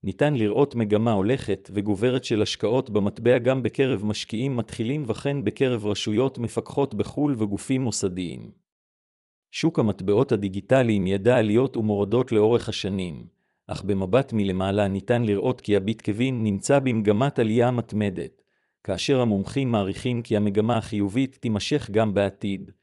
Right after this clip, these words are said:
כשהמטבע צפוי לעבור את השווי של שלושים וחמישה אלף דולר ואולי אף יותר, כאשר תחזית זו תלויה בעיקר בהתפתחויות הרגולטוריות ברחבי העולם סביב המטבעות הדיגיטליים.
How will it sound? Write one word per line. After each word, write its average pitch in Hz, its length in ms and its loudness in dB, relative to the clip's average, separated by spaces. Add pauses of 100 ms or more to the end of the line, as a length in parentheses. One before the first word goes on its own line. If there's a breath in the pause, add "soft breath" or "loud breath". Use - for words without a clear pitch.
(340)
כשהמטבע 107 560 0
צפוי - 420 -2
לעבור 113 380 4
את 117 100 -4
השווי 104 340 -2
של 98 200 -4
שלושים 110 440 -4
וחמישה 107 480 0
אלף 101 340 0
דולר 98 440 2
ואולי 101 480 0
אף 120 220 -2
יותר, 67 440 -4 (440)
כאשר 139 380 -4
תחזית 113 540 -2
זו 110 220 0
תלויה 104 520 0
בעיקר 113 420 2
בהתפתחויות 117 720 0
הרגולטוריות 107 840 0
ברחבי 101 480 0
העולם 110 360 2
סביב 117 400 -2
המטבעות 107 580 -2
הדיגיטליים. 104 840 -2